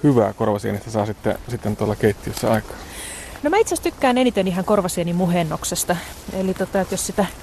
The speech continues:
Speaker 2: esimerkiksi kermaiseen kastikkeeseen laittaa, niin kyllä se on aika tämmöistä hienoa herkkua.
Speaker 1: No, se kuulostaa ihan hyvältä.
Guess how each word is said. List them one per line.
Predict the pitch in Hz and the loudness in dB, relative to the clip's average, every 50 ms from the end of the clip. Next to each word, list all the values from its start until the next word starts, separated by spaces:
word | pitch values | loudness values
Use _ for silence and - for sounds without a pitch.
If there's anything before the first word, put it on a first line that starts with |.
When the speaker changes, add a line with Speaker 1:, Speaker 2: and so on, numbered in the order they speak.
| - - - - - - - - - | -10 -8 -8 -8 -10 -10 -14 -8 -4
Speaker 2:
esimerkiksi | - 202 202 208 202 208 202 - 226 - - - - - - - - | -2 0 2 2 2 2 2 0 -2 0 0 -2 -4 -6 -6 0 2
kermaiseen | 339 349 320 285 269 247 - 262 247 247 | 4 4 4 4 0 0 0 0 -2 0
kastikkeeseen | - 269 262 - 247 - - - 220 220 - 226 220 233 | 2 0 0 0 -2 -6 -2 -2 -2 -2 0 0 2 4
laittaa, | 226 220 - - - 208 | 2 2 2 2 0 2
niin | 214 214 - | 2 0 0
kyllä | - 254 254 | -2 -2 -2
se | 233 - 208 | -2 -2 0
on | 202 190 | 0 0
aika | 185 175 170 165 | 0 0 -2 -2
tämmöistä | - 156 160 175 - - - 202 - - - - - - - - - - - - - | -4 -6 -6 -6 -4 -4 -4 -4 -6 -8 -12 -14 -14 -14 -14 -14 -14 -14 -10 -4 0
hienoa | 226 190 165 151 151 170 | 2 2 2 2 2 2
herkkua. | 175 180 175 165 - - - 185 185 - - - - - - - - - - - - - - - - - - - - - - - - - - - - - | 4 4 2 2 0 -2 2 2 2 2 0 -6 -8 -10 -10 -10 -8 -8 -6 -6 -6 -8 -8 -12 -12 -12 -12 -10 -12 -12 -10 -12 -12 -10 -10 -8 -2 0
Speaker 1:
No, | 110 101 | 2 2
se | 101 - | 2 2
kuulostaa | 98 117 - - 120 - - 110 - | 2 2 2 2 2 2 2 2 4
ihan | 110 113 110 113 | 4 4 4 4
hyvältä. | 117 113 107 95 92 - | 4 4 4 4 2 0